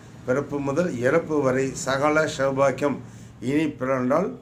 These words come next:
ஆதின தெய்வ வழிபாடு இருந்தால் போது, ரெண்டு இருந்ததை முடியும் என்பதை உறுதியாக கூற முடியும். இது இல்லாம மாசத்து அஞ்சு நாள் விரதம் இருக்கணும்.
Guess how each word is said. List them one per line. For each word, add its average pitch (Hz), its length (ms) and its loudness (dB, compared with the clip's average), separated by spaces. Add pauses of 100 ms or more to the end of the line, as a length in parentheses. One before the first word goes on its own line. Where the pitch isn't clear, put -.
ஆதின 135 360 -2
தெய்வ 135 220 -2
வழிபாடு 127 300 0
இருந்தால் 123 340 0
போது, 117 240 -4
ரெண்டு 135 240 0
இருந்ததை 143 520 0
முடியும் 107 540 -2
என்பதை 131 380 -4 (400)
உறுதியாக 110 280 -6
கூற 107 200 -6
முடியும். 123 560 -2
இது 104 180 -6
இல்லாம 120 460 -2
மாசத்து 123 280 -6
அஞ்சு 101 240 -6
நாள் 117 80 -6
விரதம் 110 320 -6
இருக்கணும். 117 340 -6